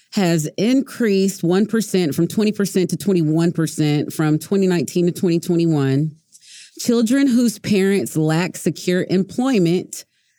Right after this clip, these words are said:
increased four percent. So it's four percent worse. It went from twenty-six percent to thirty percent.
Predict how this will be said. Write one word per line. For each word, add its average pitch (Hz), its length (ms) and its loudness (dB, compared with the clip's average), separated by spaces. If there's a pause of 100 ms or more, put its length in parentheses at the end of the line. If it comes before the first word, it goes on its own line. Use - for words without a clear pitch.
(540)
increased 196 680 0
four 254 600 0
percent. 160 720 0
So 175 280 0
it's - 260 -2 (160)
four 214 200 0
percent 208 480 -2
worse. 160 560 0
It 135 120 0
went 165 200 0
from 175 140 2
twenty-six 175 720 -2
percent 170 400 -2
to 165 120 0
thirty 175 380 -2
percent. 139 800 -4